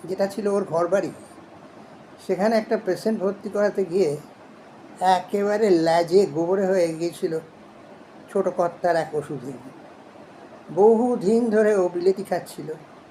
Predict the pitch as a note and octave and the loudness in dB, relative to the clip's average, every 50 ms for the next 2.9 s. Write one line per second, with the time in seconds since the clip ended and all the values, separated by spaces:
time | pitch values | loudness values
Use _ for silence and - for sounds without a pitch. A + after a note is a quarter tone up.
0 | - - - - - - - - - - - - - - - - G3+ G#3 G#3 G3 | -20 -20 -20 -20 -20 -20 -20 -20 -20 -20 -20 -20 -20 -20 -12 -6 -6 -4 -2 -4
1 | G#3+ G#3 - - G#3 F#3+ G#3+ G#3+ G#3 A3 A3 A3 A3+ A#3+ A#3 A3 G#3 G3+ G#3+ G#3 | -4 -6 -4 -2 0 0 0 0 2 0 0 0 2 2 2 4 4 2 2 2
2 | F#3+ G3 G#3 F#3 E3 F3+ F3 F3 F#3 G#3 G3+ F#3 F3+ E3+ F3 F#3 E3 | 2 2 0 0 0 -2 0 0 2 2 2 2 2 0 -2 -6 -8